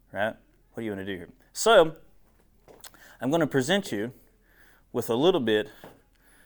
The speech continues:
of an interesting case out of the Gospels. My friend Jesus finds himself in a very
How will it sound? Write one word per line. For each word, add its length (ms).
of 120
an 100
interesting 720
case 640
out 140
of 80
the 60
Gospels. 640
My 140
friend 280
Jesus 460
finds 280
himself 600
in 80
a 60
very 460